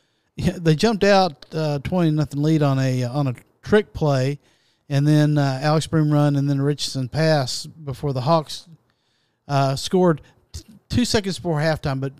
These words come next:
it, they never gave up. It was, it, you know, this Rossview team is for real. Uh, you know, they were impressive in their re-, uh, resiliency.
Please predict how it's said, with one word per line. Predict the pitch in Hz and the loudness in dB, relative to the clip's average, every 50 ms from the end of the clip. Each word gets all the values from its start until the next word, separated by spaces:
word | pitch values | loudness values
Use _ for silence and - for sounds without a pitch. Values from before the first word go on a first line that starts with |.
| - _ _ | -20 _ _
it, | - 175 165 170 - _ _ _ _ _ _ _ _ _ _ _ _ - 175 156 165 165 170 | -10 -10 -10 -10 -12 _ _ _ _ _ _ _ _ _ _ _ _ -14 -14 -14 -14 -10 -4
they | 175 214 262 233 | 0 0 2 2
never | 190 170 170 185 196 175 170 156 | 2 2 4 4 2 2 2 0
gave | 143 131 147 143 139 123 135 | 0 0 0 0 0 0 -2
up. | 120 - 160 | -4 -2 -2
It | 165 170 | -2 -2
was, | 160 156 147 | -2 -2 -2
it, | 147 165 - - 180 | -4 -8 -8 -6 -6
you | 185 165 185 - 151 202 208 180 | -6 -6 -6 -10 -16 -12 -8 -6
know, | 156 | -2
this | 165 208 208 - | -2 -2 -2 0
Rossview | 220 233 269 277 - - 214 185 | 2 2 2 2 0 -2 -6 -4
team | - - 202 202 175 165 | -2 -2 -2 0 0 0
is | 160 151 - | 0 -2 -4
for | - - 127 120 | -6 -6 -6 -6
real. | 113 120 135 156 170 165 131 110 113 - _ _ _ _ _ _ - - - - _ _ | -4 -2 0 2 2 2 2 0 -6 -14 _ _ _ _ _ _ -20 -20 -20 -20 _ _
Uh, | - 151 147 151 147 143 143 139 135 143 147 - _ _ - | 0 2 4 4 4 4 2 0 -2 -6 -10 -20 _ _ -10
you | 180 165 151 | -6 -4 -2
know, | 151 | 2
they | 170 190 | 4 4
were | 202 185 170 | 4 4 4
impressive | 143 123 120 - - - 165 160 156 - - 131 120 | 2 2 0 -2 -2 0 2 0 0 0 -4 -4 -2
in | 131 | -2
their | 127 131 123 | -2 -2 -2
re-, | 120 123 127 139 - _ - | -4 -4 -4 -6 -6 _ -6
uh, | 135 123 120 123 | -4 -4 -2 -2
resiliency. | 127 135 131 135 175 196 185 160 143 131 - - 117 113 117 135 | -2 -2 0 2 4 4 4 4 2 0 -4 -8 -10 -12 -14 -16